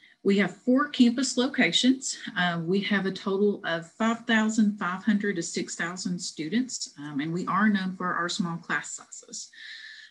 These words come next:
So with our four campuses, we have our Morristown campus, we have our Greenville campus, we have our Sevierville campus,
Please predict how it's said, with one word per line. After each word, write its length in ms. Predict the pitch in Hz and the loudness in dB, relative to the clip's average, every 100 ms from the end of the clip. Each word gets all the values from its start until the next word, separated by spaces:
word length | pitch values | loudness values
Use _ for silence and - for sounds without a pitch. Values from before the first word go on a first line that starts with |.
| - | -6
So 380 | - 233 233 220 220 262 | 2 6 8 6 6 2
with 100 | 269 | 4
our 160 | 269 | 2
four 240 | 262 285 285 | -2 -4 0
campuses, 680 | - 254 277 269 320 330 - | 4 4 4 -4 -4 -2 0
we 100 | 202 | 0
have 180 | 202 185 | 0 -2
our 120 | 175 | -2
Morristown 540 | 185 143 170 - 190 202 | -2 -4 -4 -4 -4 -2
campus, 720 | 202 208 320 381 - - - _ _ _ - | -2 -2 -4 -6 -8 -10 -14 _ _ _ -10
we 140 | 180 | -8
have 300 | 180 156 151 - | -8 -10 -12 -14
our 100 | 135 | -18
Greenville 460 | 131 131 147 147 170 | -6 -4 -4 -6 -4
campus, 720 | 185 190 254 285 - - - _ _ _ _ - - | -2 -2 -2 -6 -8 -12 -14 _ _ _ _ -20 -6
we 140 | 170 175 | -4 -4
have 180 | 151 143 | -6 -8
our 100 | 151 | -6
Sevierville 640 | - 143 139 139 160 165 | -6 -8 -8 -8 -8 -4
campus, 600 | 202 202 208 196 - | -4 -2 -4 -4 -8